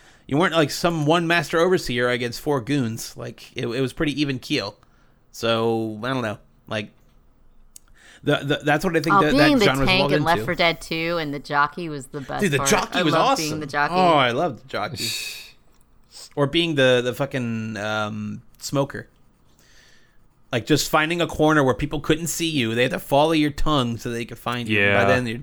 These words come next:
Speaker 1: they're dead. Like, there was a nice balance to Left four Dead's, uh, multiplayer. So.
Speaker 3: Yeah, de-, definitely. There, there's still some mods out there. Like, I'm, I'm, like, obviously we, we haven't, haven't checked any, like, new, like, um, user-created campaigns.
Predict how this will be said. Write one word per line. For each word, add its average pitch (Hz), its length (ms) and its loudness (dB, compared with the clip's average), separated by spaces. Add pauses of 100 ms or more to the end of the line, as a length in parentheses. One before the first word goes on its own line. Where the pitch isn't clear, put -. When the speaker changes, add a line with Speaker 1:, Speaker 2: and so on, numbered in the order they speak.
Speaker 1:
they're 123 140 -6
dead. 110 340 -8
Like, 110 240 -12 (420)
there 170 120 4
was 180 160 4
a 131 160 4
nice 139 500 0
balance 120 540 0
to 120 80 -4
Left 117 200 -2
four 117 100 -6
Dead's, 113 360 -4
uh, 113 440 -6 (140)
multiplayer. 113 600 -12 (540)
So. - 360 -12 (840)
Speaker 3:
Yeah, 135 160 2
de-, 151 420 -2
definitely. 170 540 2
There, 139 180 2
there's 135 160 0
still 233 160 0
some 170 240 0
mods 127 480 2
out 113 220 2
there. 107 120 2
Like, 101 140 2
I'm, 110 100 0
I'm, 107 360 -2
like, 104 140 -2
obviously 110 420 -2
we, 107 160 -4
we 110 160 -2
haven't, 101 420 -2
haven't 95 300 -8
checked - 340 -4
any, 101 240 0
like, 92 180 -4
new, 92 560 -2
like, 87 280 -6
um, 82 520 -8
user-created 104 800 -2
campaigns. 82 920 -8